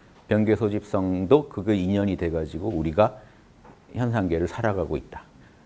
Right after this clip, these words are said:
변개 소집성의 영역으로만 치부해버리는 것들도 그 의탁이 자성으로 껴안아서 이해해야 되는, 크게 봤을 때는. 그래서 변개 소집성 자체를 간단하게 말하면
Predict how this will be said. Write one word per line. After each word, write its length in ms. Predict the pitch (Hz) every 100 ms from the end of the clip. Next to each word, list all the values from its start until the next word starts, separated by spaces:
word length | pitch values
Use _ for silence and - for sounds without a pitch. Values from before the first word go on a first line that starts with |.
| _ _
변개 300 | - 120 123
소집성의 540 | 120 135 135 139 120 98
영역으로만 1120 | 90 98 92 90 90 80 65 - - 95 87
치부해버리는 800 | - 160 151 123 90 82 85 80
것들도 560 | 76 - 85 95 151 - - - - - - - -
그 300 | - 78 78
의탁이 420 | 120 120 135 113
자성으로 560 | 101 87 104 87 82 90
껴안아서 480 | - 127 123 107 -
이해해야 420 | 82 87 90 85
되는, 220 | 78 71 - - - - - - -
크게 200 | 135 113
봤을 240 | 95 -
때는. 180 | - - - - - - -
그래서 140 | 110 113
변개 340 | 139 160 165
소집성 440 | 156 151 151 147 131
자체를 680 | 113 107 135 113 113 175
간단하게 480 | - 104 123 113 104
말하면 380 | 90 85 90